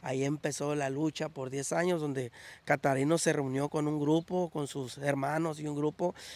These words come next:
y empezaron a, a, a pelear con, con los rurales, que en ese tiempo, pues, eran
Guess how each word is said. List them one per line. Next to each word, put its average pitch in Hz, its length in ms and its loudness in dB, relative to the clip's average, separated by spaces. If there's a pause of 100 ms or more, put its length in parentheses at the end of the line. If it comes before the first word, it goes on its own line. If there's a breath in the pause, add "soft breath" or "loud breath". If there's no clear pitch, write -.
(160 loud breath)
y 156 80 8
empezaron 156 560 4
a, 185 100 2
a, 120 340 -4 (400 loud breath)
a 139 120 -2
pelear 135 420 2
con, 160 300 2
con 156 220 6
los 151 120 6
rurales, 156 460 6
que 160 100 -2
en 147 100 2
ese 151 200 -2
tiempo, 156 280 -2
pues, 156 200 -6
eran 147 280 2